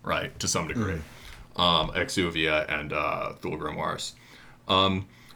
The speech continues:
Speaker 1: and part of that is because Ruins themselves are drawing on this sort of mystic, esoteric early nineties Black Death stuff, like,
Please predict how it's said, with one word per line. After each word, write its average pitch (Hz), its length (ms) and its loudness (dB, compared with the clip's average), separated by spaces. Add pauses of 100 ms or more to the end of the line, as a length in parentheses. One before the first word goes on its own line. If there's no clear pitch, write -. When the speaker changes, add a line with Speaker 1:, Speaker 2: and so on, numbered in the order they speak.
(120)
Speaker 1:
and 123 380 6
part 202 240 8
of 110 120 4
that 110 220 6
is 95 120 2
because 90 280 -2
Ruins 120 440 6
themselves 90 760 2
are 92 160 4
drawing 85 480 2
on 82 200 -2
this 85 160 -4
sort 90 280 4
of 78 220 -2 (640)
mystic, 101 1000 4
esoteric 90 800 2
early 87 280 0
nineties 80 320 -2
Black 80 320 -2
Death 110 180 4
stuff, - 380 -2
like, 80 200 -2